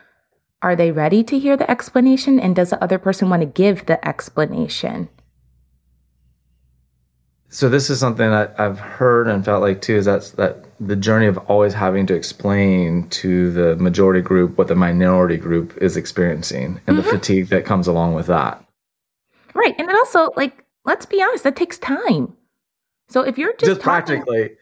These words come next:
Speaker 1: right? Just
Speaker 2: Right.
Speaker 1: practically, that takes time. If you were like, "Hey, I set aside these forty-five to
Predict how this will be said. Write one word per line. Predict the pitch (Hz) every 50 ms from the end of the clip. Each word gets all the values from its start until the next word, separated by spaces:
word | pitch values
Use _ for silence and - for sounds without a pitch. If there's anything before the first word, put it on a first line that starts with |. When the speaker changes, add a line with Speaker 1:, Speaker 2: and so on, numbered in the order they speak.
| _ _
Speaker 1:
right? | 233 294 277 349 480 -
Just | - 523 -
Speaker 2:
Right. | - -
Speaker 1:
practically, | - 320 349 554 - - 403 302 - 214 202 170 156
that | 156 185 240 262 339 - -
takes | - - 359 349 359 - -
time. | - 247 254 262 320 320 226 185
If | - 185 185 -
you | 214 247
were | 320 370 359
like, | 320 277 233 -
"Hey, | 226 285 302 - -
I | - 185 208 285
set | - - 330 311
aside | 302 277 - - 226 277 302 226
these | 208 202 185
forty-five | - _ - 208 233 262 302 233 - 202 226 277 285 -
to | - 214 180 175